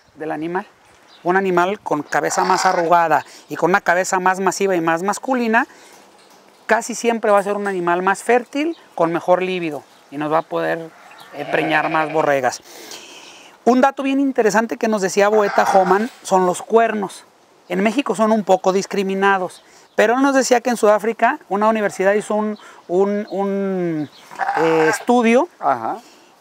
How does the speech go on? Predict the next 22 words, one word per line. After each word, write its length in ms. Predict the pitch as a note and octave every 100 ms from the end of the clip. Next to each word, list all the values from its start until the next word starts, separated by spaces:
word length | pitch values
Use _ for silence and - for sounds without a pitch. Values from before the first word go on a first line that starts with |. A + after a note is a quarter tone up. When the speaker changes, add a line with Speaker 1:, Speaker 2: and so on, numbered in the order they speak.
| _
Speaker 1:
y 160 | - A3+
asoció 800 | A3 - A3 G3 - C4+ C4+ -
la 180 | - G#3
presencia 720 | F#3+ G3+ G3 - A#3+ B3+ C4+ C4
de 100 | A3
cuernos 480 | - A#3 A3+ A3
en 120 | G3+ G3
machos, 420 | G3 - B3 -
la 220 | - F#3+ F#3
progenie 720 | - G3+ - B3 C#4 D#4 C4
en 160 | A3 G#3
hembras 500 | A3 G#3+ F#3+ D#3 - - - - - - -
de 140 | E3
los 140 | F#3
machos 340 | F#3 A3 - A#3+
con 180 | F#3 F3+
cuernos 420 | G3 G3+ C4 -
eran 180 | G3 G3
mejores 280 | F3 F3+ -
para 160 | E3+
dar 180 | D#3+ D#3+
leche 340 | F3+ G3+ -